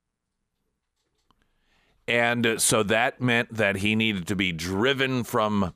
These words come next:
public society. You know, at, uh, uh, he should at all cost be, be essentially canceled. Okay, that's fine.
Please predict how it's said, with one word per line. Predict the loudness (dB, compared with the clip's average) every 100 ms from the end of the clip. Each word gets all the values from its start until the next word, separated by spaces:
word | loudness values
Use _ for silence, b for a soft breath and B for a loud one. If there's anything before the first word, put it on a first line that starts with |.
| -4
public | -4 -2 -4 -4 -10 -18
society. | -8 -4 0 0 -2 -4 -10 -14
You | -18
know, | -14 -12 -12
at, | -16 -10
uh, | -6 -6 -10 B B B B
uh, | -10 -6 -6
he | -2 0 0 -2 -2
should | 0 2 0 0
at | 0
all | 2 0
cost | 0 0 0 -2 -6 -4
be, | -6 -6 _ -18
be | -6 -2
essentially | 0 0 0 -2 0 0
canceled. | 0 -2 -2 -4 -6 -8 -4
Okay, | -4 -2 -2
that's | 0 -2 -4
fine. | -6 -6 -8